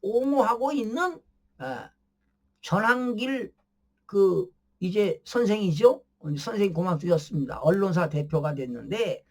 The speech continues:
그 전한길 대표가, 예, 국민의힘 당 대표 출마하겠다는 거 아니겠습니까? 아,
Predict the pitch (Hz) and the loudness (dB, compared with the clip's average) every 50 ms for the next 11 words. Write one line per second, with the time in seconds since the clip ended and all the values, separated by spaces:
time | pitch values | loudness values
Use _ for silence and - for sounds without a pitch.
0 | _ _ _ _ _ _ _ _ - - 294 330 349 339 339 349 392 _ _ _ | _ _ _ _ _ _ _ _ -14 -6 -2 0 0 0 0 -2 -6 _ _ _
1 | _ _ _ _ _ _ _ _ _ _ _ _ _ _ - - 180 190 196 196 | _ _ _ _ _ _ _ _ _ _ _ _ _ _ -6 -4 -2 0 0 0
2 | 190 185 190 185 180 165 151 147 151 147 147 151 143 123 120 123 131 139 139 123 | 0 0 0 0 -2 -2 -2 -2 -2 -2 -2 -4 -4 -4 -4 -4 -4 -4 -2 -4
3 | - - - - _ _ _ _ _ _ _ _ _ _ _ _ _ _ - 123 | -4 -8 -12 -20 _ _ _ _ _ _ _ _ _ _ _ _ _ _ -14 -14
4 | 113 107 - - _ _ _ _ - - 254 294 294 294 294 294 311 302 285 254 | -14 -14 -16 -18 _ _ _ _ -6 -6 -4 -4 -4 -4 -4 -4 -4 -2 -2 -2
5 | 269 330 320 339 - _ _ _ _ _ _ _ _ _ _ _ _ _ _ _ | -2 -2 -4 -8 -18 _ _ _ _ _ _ _ _ _ _ _ _ _ _ _
6 | _ _ _ - - - 240 247 247 - 180 180 175 - 196 208 202 - - 202 | _ _ _ -2 0 0 2 0 0 0 0 0 0 0 -2 -4 -4 -4 -4 -2
7 | 175 160 143 135 135 123 - 127 131 143 165 185 175 - - 160 - - - - | -2 -2 -2 -4 -6 -8 -10 -10 -10 -8 -8 -8 -10 -10 -10 -12 -12 -14 -14 -16
8 | - - - - _ _ - - _ _ _ _ _ _ _ _ _ _ _ _ | -18 -18 -18 -20 _ _ -20 -20 _ _ _ _ _ _ _ _ _ _ _ _
9 | _ - - - | _ -20 -20 -20